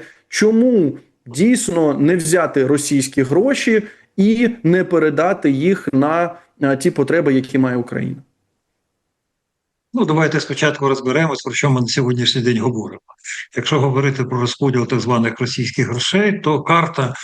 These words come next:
Speaker 2: е, е, російських, російських грошей виглядає наступним чином. Е, сто вісімдесят мільярдів, е, євро перебуває, е, в юрисдикції Бельгії,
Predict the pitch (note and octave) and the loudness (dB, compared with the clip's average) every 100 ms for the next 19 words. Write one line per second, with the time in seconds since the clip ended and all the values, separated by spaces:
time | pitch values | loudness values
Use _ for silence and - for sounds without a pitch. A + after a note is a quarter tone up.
0 | - - - C3 A#2+ A#2 A#2 B2 B2 A#2+ | -16 -18 -4 0 2 0 -2 -4 -6 -6
1 | B2 B2+ C3 - C#3+ C3+ C3+ - D3+ C#3 | -6 -6 -4 -2 0 0 0 -4 -2 0
2 | C#3+ - F3 - - C3+ - D3 C3 - | 0 2 0 0 0 -2 0 0 0 0
3 | D#3+ - A#2+ C3+ F3 F3+ C#3+ B2 C3+ D3 | 0 0 0 0 0 0 0 -2 0 0
4 | C3+ B2+ - C3 - G#2+ G2+ G2+ - _ | 0 0 -2 -4 -4 -8 -8 -12 -16 _
5 | - - - - - C3+ B2 B2 - E3+ | -12 -10 -10 -12 -2 2 2 0 -2 -2
6 | E3 D#3 C#3+ C#3+ C#3 C3+ B2+ A#2+ B2+ B2 | -2 -2 -2 0 2 2 0 0 -2 -2
7 | - C#3 B2 A#2 A2+ A2+ C3+ A2+ A2+ A2 | -4 -2 0 2 2 2 0 0 -4 -6
8 | B2+ A2+ A2+ A#2+ A2+ A2 G#2+ - - - | -6 -6 -2 0 2 0 -2 -8 -14 -12
9 | - B2 A#2 A#2 A#2 A#2 - _ _ - | -2 2 2 2 0 -2 -10 _ _ -18
10 | - C#3 C#3+ D3+ C3 C#3 C3 - A#2 A2+ | -2 0 2 2 0 0 -2 -2 -2 -2
11 | G2+ G2+ D#3+ | -2 -2 0